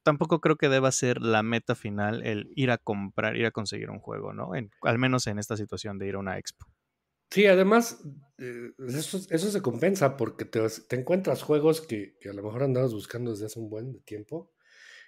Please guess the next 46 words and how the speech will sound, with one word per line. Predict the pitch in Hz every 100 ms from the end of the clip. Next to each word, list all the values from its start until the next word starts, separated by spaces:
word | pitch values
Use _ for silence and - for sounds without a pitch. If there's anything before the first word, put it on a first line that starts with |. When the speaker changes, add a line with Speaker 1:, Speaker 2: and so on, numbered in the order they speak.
| _
Speaker 2:
y | -
por | 101 101
alguna | 101 113 120
razón | 110 95 113
no |
habías | 113 117
localizado | 110 98 92 95 107 120 135
y |
dices, | 139 139 139
"Ah, | 220
mira, | 240 240 262 240 _ - -
órale, | - 220 208 214 220 _ _ _
aquí | 123 - 139
está". | 135 - 90 _ _ _ _ _ _ _ _ 113
Porque | - - 117 117 117 120
el | 117
salir | 131 135 156
de | 165
una | 160 156
expo | 151 - 160
con | 131 117
tu | 117
bolsita, | 113 113 143 139 143 139
con | 110 107 _ _ _
un | 117 123
jueguito | 127 117 98 110 - 110 113
o | 98
dos | 92 101
jueguitos | - 92 95 110 107 -
o | 92
diez | 98 107 -
jueguitos, | 92 90 - 120
como, | - 87 82 _
como | - 87 90
a |
muchos | 95 95 95
les | 87 -
pasó, | - - 123 - _ _ _ _ _ _ _
este, | - - - - 92 104
es | 104 -
padre, | 117 120 95 -
forma | 107 104 101
parte | 98 95 95
de | 90
la |
experiencia. | - - 160 208 175